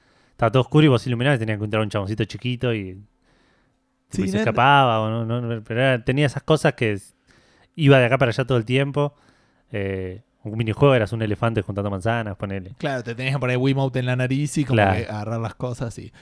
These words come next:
Speaker 2: como todo juego de, de, de, de motion control pierde un poco la gracia cuando hay gente que empieza a darse cuenta que no tenés que hacer lo que tenés que hacer, sino que simplemente tenés que
Speaker 1: Sí.
Speaker 2: hacerle creer al
Speaker 1: Que se
Speaker 2: aparato
Speaker 1: da
Speaker 2: lo
Speaker 1: cuenta,
Speaker 2: estás
Speaker 1: que, que
Speaker 2: haciendo.
Speaker 1: empieza a darse cuenta, ¿no? Porque eso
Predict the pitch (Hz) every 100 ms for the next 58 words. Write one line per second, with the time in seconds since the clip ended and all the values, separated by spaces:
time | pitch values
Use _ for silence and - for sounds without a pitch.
0 | _ - 160 208 208 214 202 170 151 143
1 | 131 127 123 120 120 120 120 - 123 135
2 | 151 151 139 139 170 165 160 151 135 151
3 | 143 123 127 - 156 - 117 104 107 -
4 | 117 113 107 110 107 110 110 117 117 117
5 | 107 101 104 _ _ _ _ _ - 113
6 | 117 123 - 120 - 139 131 131 120 113
7 | 117 117 135 139 131 135 120 147 127 123
8 | 123 120 120 139 123 110 143 139 127 127
9 | 131 123 135 127 151 160 185 170 123 117
10 | 120 113 135 139 127 147 131 139 123 101
11 | 107